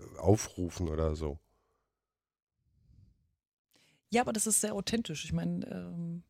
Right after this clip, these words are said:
Speaker 2: wenn es funktioniert, dass du da Bilder vor dem geistigen Auge hast, dann habe ich zumindest, äh, das so rübergebracht. Ist ja der eine Teil, ne?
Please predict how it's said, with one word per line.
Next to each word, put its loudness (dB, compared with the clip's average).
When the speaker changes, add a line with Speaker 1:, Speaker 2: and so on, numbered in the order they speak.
Speaker 2:
wenn 8
es 8
funktioniert, 10
dass 6
du 0
da -2
Bilder 6
vor -4
dem -4
geistigen 0
Auge -4
hast, -4
dann -4
habe 0
ich -2
zumindest, 2
äh, -8
das -8
so -2
rübergebracht. -8
Ist 2
ja 4
der -2
eine 4
Teil, -4
ne? -4